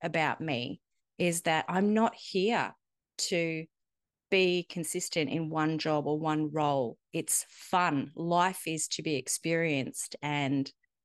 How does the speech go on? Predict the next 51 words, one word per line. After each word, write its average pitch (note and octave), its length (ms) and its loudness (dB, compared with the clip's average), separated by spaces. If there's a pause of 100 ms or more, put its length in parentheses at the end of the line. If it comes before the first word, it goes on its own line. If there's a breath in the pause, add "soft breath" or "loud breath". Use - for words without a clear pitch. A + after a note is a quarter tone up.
(120)
I D#3+ 120 0
just G#3+ 240 -2
kind D4+ 220 0
of A3+ 60 0
really D#3 200 0
tap B2+ 300 -4
into F3 220 -2
that D#3+ 200 -2
now. A2+ 280 -2 (460 loud breath)
Where, D3 280 0
yeah, B2 200 0 (160)
there's G3 320 2
st-, A#3+ 260 2
there A#3+ 160 8
is B3+ 80 6
a B3+ 60 6
lot A3+ 160 6
of G#3 80 4
shame E3 320 4
from E3+ 160 -4
my D3+ 160 0
past, D3+ 400 -2
though, C#3+ 200 -4
of, D3+ 120 -10 (100)
and, D#3 240 -2
and D3+ 260 2 (500)
reflectors, F3+ 760 0
we E3 120 -2
feel D#3+ 320 2
it D3 200 0
even D#3+ 300 0
without D3 320 -2
the D#3+ 80 -4
completely D3+ 520 -2
open, D3+ 140 0 (580)
like B2+ 200 -2
mine. D3+ 340 -2 (600 loud breath)
A E3+ 60 2
lot G3 160 4
of A3 80 2
shame E3 380 4
of D3+ 100 -2
just - 180 -4
going, E3 180 -4
Why G#3+ 220 0
can't B3 500 2
I F#3+ 100 -4
just G3 240 -4
stick - 300 -6
with D#3+ 160 -10
this? - 440 -8